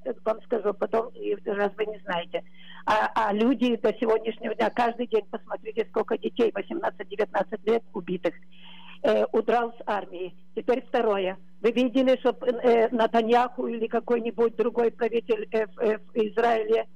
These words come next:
не разговаривал, э, оте-, э, языком нации? А он не будет, он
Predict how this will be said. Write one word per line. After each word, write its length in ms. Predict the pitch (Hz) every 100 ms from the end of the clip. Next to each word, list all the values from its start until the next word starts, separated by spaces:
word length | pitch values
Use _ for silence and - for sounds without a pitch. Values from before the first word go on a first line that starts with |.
| - - -
не 80 | 233
разговаривал, 880 | 226 233 233 226 220 226 226 220 226 - -
э, 240 | 226 220 214 -
оте-, 340 | 214 233 233
э, 200 | 240 220
языком 580 | 247 233 226 220 220 226
нации? 580 | 233 220 - 240 233 247 - - - - - -
А 140 | 214
он 240 | 226 247 269
не 100 | 294
будет, 460 | 277 320 294 208
он 140 | 208